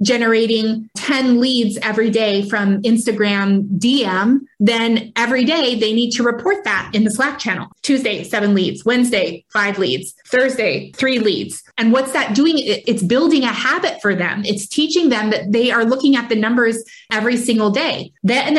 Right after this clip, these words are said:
at that one-on-one meeting the following week, then you can look through and say, well, and you can use that as a teachable moment. Like, when you see the numbers start to go down each week, like, what's going through your head? If they're like, "Well, I'm panicking," or, "I need to figure it out."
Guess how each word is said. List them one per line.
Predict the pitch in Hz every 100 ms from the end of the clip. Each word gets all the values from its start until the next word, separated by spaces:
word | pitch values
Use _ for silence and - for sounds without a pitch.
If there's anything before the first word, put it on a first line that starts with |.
| -
at | 233
that | 254 226 214
one-on-one | 247 247 220 214 320 392 320 - -
meeting | 226 226 220 214
the |
following | 214 220 208 202 202
week, | 196 202 -
then | 214 247
you | 339
can | 339 269
look | 247 247 -
through | 339 415 226
and | - 233
say, | 233 220
well, | 220 220 226 - -
and | 233
you | 247
can | 262 240
use | 233 254 233
that | 277 302
as | 220
a | 226
teachable | 226 202 185 196
moment. | 190 190
Like, | 202 196
when | 214
you | 226 269
see | 285
the | 262
numbers | 240 226 233 226
start | 233 -
to | 208
go | 196
down | 214 262 285
each | 233 -
week, | 202 202 - - _ -
like, | 214 196 -
what's | 208 214
going | 214 240 208
through | 220
your | 208 196
head? | 196 320 214 202
If | 208
they're | 202
like, | 190 180
"Well, | - 240
I'm | 220 180
panicking," | 254 285 277 277 269 254
or, | 208
"I |
need | 202 196
to |
figure | 220 196
it | 208
out." | 254 262